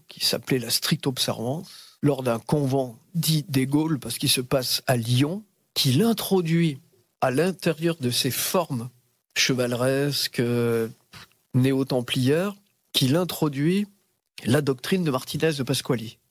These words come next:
Donc le, le régime écossais rectifié, c'est la rencontre d'une structure organisationnelle qui s'appelle la stricte observance allemande et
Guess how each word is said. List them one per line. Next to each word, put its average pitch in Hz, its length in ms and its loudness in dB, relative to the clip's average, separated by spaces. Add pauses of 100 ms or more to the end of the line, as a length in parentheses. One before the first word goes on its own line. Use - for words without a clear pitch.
(140)
Donc 127 280 -2
le, 127 140 2 (260)
le 135 100 2
régime 147 340 2
écossais 156 280 0
rectifié, 131 400 -2
c'est 151 160 2
la 131 100 0
rencontre 156 600 -2 (380)
d'une 185 300 2
structure - 600 -2
organisationnelle 131 800 0
qui - 100 -6
s'appelle 120 240 0
la 120 60 -2
stricte - 280 -4
observance 127 560 0
allemande 180 480 0 (680)
et 196 260 2